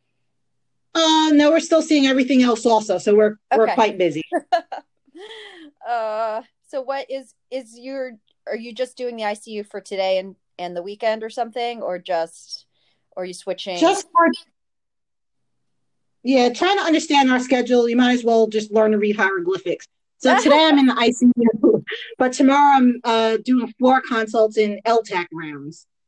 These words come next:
Speaker 1: So that's kind of a split day.
Speaker 2: Right, right. Uh, wow, you sound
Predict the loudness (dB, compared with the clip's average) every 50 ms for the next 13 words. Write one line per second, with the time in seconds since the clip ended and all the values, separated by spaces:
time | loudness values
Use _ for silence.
0 | _ _ _ _ _ _ _ -4 -4 -4 -4 -4 -4 -4 -2 -4 -6 -10 -10 -6
1 | -2 -2 -2 -2 -2 -4 -4 -4 -4 -6 -8 -12 _ _ _ _ _ _ _ -20
2 | -20 -20 -20 -20 -20 _ _ _ _ _ _ _ _ _ _ _ _ -20 -20 -20
3 | -20 -20 _ _ _ _ _ _ _ _ _ _ _ _ _ _ _ _ _ _
4 | _ _ _ -12 -10 -8 -6 -6 -6 -6 -6 -4 -4 -4 -4 -4 -4 -4 -6 -6
5 | -8 -12 -16 -20 -20 _ _ _ _ _ _ _ _ _ -8 -6 -6 -4 -6 -8
6 | -10 -14 -18 -20 -20 -16 -10 -10 -10 -10 -10